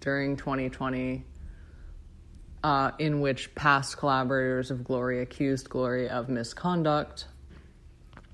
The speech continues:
And then so that, uh,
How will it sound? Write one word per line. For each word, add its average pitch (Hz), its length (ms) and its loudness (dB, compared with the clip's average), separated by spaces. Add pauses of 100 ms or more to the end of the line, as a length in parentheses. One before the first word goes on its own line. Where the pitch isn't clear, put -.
(340)
And 151 200 4
then 139 320 2 (420)
so 165 560 8
that, 131 600 4 (2000)
uh, 139 320 4